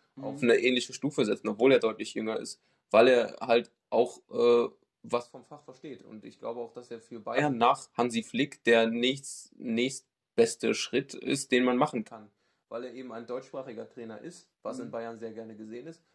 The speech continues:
Speaker 2: weil er ein, ähm, Trainer von europäischem hohen Format ist, sag
Speaker 1: Ja.
Speaker 2: ich jetzt mal. Und, äh, weil er, wie gesagt, meiner Meinung nach auch einfach viel von, von dem versteht, was er tut. Ob man ihn jetzt sympathisch findet oder nicht, sei mal dahingestellt. Als Person kann man ja immer noch, äh, abweichen. Rein vom fachlichen Wissen oder wie er als Trainer auftritt, finde ich ihn einfach super.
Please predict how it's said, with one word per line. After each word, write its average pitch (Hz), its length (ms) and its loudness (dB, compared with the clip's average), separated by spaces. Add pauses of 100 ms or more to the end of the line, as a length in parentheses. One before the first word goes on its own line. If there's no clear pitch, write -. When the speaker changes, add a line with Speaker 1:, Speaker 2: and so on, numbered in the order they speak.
(120)
Speaker 2:
weil 117 140 -6
er 101 60 -6
ein, 113 240 -2 (320)
ähm, 107 380 4 (540)
Trainer 139 240 4
von 123 180 0
europäischem 120 960 -2
hohen 127 180 -18
Format 113 400 -18
ist, - 280 -20 (320)
sag 139 180 2
Speaker 1:
Ja. 135 80 4
Speaker 2:
ich 147 60 -2
jetzt 139 160 -8
mal. 135 280 4 (640)
Und, 123 320 2
äh, 120 280 2
weil 123 140 8
er, 127 100 4
wie 147 80 2
gesagt, 151 280 0
meiner 120 140 0
Meinung 127 140 -2
nach 131 140 -4
auch 127 340 -4
einfach 123 300 -6
viel 135 200 2
von, 135 440 0
von 127 160 0
dem 131 140 2
versteht, 135 300 0
was 120 120 2
er 117 100 4
tut. 131 300 -6
Ob 123 160 4
man 131 120 4
ihn 131 120 2
jetzt 123 160 0
sympathisch 127 380 -4
findet 113 200 -20
oder 113 160 -20
nicht, 117 220 -20
sei 113 100 -20
mal 110 120 -16
dahingestellt. 113 520 -16
Als 110 160 -16
Person 117 320 -14
kann 113 140 -16
man 110 80 -14
ja 110 60 -14
immer 117 200 -14
noch, 110 280 -16
äh, - 120 -14
abweichen. 110 480 -10
Rein 143 220 2
vom 127 180 -2
fachlichen 135 540 0
Wissen 131 220 -2
oder 113 180 4
wie 117 80 4
er 113 80 8
als 110 180 -2
Trainer 135 260 2
auftritt, 117 360 -2
finde 113 140 -4
ich 107 60 -4
ihn 107 120 -4
einfach 107 200 -12
super. 123 360 -20